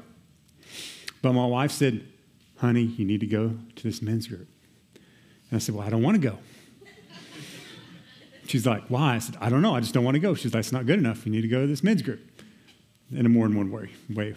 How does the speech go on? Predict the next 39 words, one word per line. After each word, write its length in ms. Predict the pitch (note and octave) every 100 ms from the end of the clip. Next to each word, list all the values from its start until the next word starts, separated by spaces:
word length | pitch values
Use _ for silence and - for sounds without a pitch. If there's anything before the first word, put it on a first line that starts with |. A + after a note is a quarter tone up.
| -
<laughs> 100 | -
in 840 | E3 F#3+ D#3 E3 - - - B3
a 60 | G#3+
little 320 | F3+ C#3 A2+ - - - - - _
better 180 | - A2+
way. 200 | G#2 G2 - _ _ _ - - - - - - _ - - -
But 80 | B2+
she 120 | -
says, 180 | A#2+ A#2
"You 80 | C#3
need 100 | B2
to 60 |
go." 180 | F3+ G#2 - - - - _ _ _ - - -
And 120 | F3
so 280 | G#3+ G3+ G3
I'm 160 | F3
like, 160 | F#3+ F3
"Okay, 200 | G#3 G3
I'm 80 | F#3+
gonna 140 | G3+
go." 240 | E3+ D#3+ E3
And 200 | E3 C3 - -
I 80 | C3+
jump 200 | G#3+ A#3
in 80 |
my 180 | A3+ G3
car 320 | - F#3+ F3+
and 100 | F3
I 60 | D3+
drove 380 | B2 D3+ A3+ G#3
up 160 | F#3+
here 160 | - F3
and 80 | D#3
I 240 | C#3 C3 - -
pulled 200 | F3+ G3+
in 60 |
the 60 | F#3
parking 360 | F#3 D#3 D#3
lot. 360 | C#3+ C#3 C#3 -